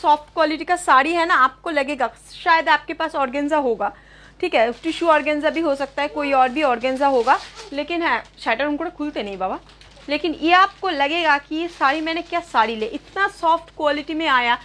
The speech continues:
Simply ये सेलिब्रिटी कलेक्शन है। अब ये पीस का फोटो लेके रखिए और देखना आप कितने सारे सीरियल्स में ये, ये टाइप का साड़ी बहुत सारी एक्ट्रेस कैरी कर रहे हैं, साइड रखो, बहुत सारे एक्ट्रेस कैरी कर रहे हैं ऐसा टाइप का साड़ी।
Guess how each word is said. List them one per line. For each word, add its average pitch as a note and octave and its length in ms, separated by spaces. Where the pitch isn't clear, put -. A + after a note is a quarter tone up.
Simply A#4 300
ये A4+ 60
सेलिब्रिटी D#4 440
कलेक्शन C#4 340
है। B3+ 160
अब C#4 320
ये D#4+ 160
पीस D#4+ 320
का F#4 120
फोटो E4+ 360
लेके D4 320
रखिए D4 420
और C4 120
देखना D4+ 420
आप C4+ 440
कितने E4 340
सारे E4 340
सीरियल्स C#4 600
में C4 160
ये, D4+ 240
ये D#4 160
टाइप D4 320
का E4 60
साड़ी C4 480
बहुत D4+ 420
सारी D#4 260
एक्ट्रेस C#4 480
कैरी G#3 200
कर G#3 180
रहे G#3+ 120
हैं, B3 80
साइड F#4+ 340
रखो, G3 200
बहुत D#4 260
सारे D#4+ 280
एक्ट्रेस C#4+ 340
कैरी G3+ 220
कर G3+ 160
रहे G3+ 100
हैं G#3 80
ऐसा G3+ 160
टाइप G#3 300
का A3 80
साड़ी। G3+ 340